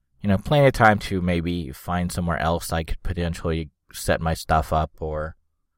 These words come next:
you know, who knows, maybe get a place to stay or, you know, get a job and have money for a place to stay. You know, who knows what can change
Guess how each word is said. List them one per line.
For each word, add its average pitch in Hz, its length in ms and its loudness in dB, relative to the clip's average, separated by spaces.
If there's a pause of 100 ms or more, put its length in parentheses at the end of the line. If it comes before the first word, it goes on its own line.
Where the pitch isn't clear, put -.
(200)
you 151 80 0
know, 107 80 4
who 110 120 0
knows, 101 400 4
maybe 87 500 0 (520)
get 90 140 4
a - 40 -4
place - 300 0
to - 80 -10
stay 110 480 6
or, 87 280 4
you 82 100 -4
know, 82 160 -4
get 82 300 -2
a 80 60 -4
job 85 520 4
and 80 340 -2 (540)
have 82 180 4
money 107 380 2
for 101 160 -4
a 95 60 0
place 95 260 -4
to - 120 -20
stay. 95 500 -2 (920)
You 131 80 0
know, 95 80 4
who - 240 2
knows 110 300 8
what 92 140 -2
can 90 120 -4
change 80 560 -4